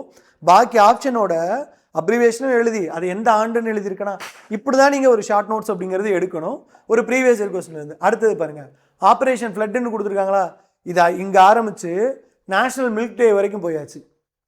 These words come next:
ஒரே கொஸ்டின் எத்தனை கொடுத்துருக்கேன் பாருங்க. இப்படி எழுதும்போது கட்டாயம் ப்ரீவியஸ் இயர் கொஸ்டின் பேப்பரை அப்படியே கேட்டாலும் சரி ஃபிஃப்டி பர்சன்டேஜ் அப்படியே வரும்,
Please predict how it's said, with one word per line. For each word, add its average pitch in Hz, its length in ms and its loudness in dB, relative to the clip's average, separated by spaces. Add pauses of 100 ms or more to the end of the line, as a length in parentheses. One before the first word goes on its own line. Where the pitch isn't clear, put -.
(680)
ஒரே 202 140 8 (120)
கொஸ்டின் 226 300 0
எத்தனை 220 220 -6
கொடுத்துருக்கேன் 185 400 -6
பாருங்க. 139 200 -14 (520)
இப்படி 247 200 -4 (100)
எழுதும்போது 254 540 2 (680)
கட்டாயம் 285 420 0
ப்ரீவியஸ் 262 320 0
இயர் 247 140 -4
கொஸ்டின் 226 220 -4
பேப்பரை 233 300 0
அப்படியே 240 320 0 (120)
கேட்டாலும் 202 420 -2
சரி 165 180 -6 (400)
ஃபிஃப்டி 196 300 -2
பர்சன்டேஜ் 269 400 2
அப்படியே 233 340 -2
வரும், 185 260 -4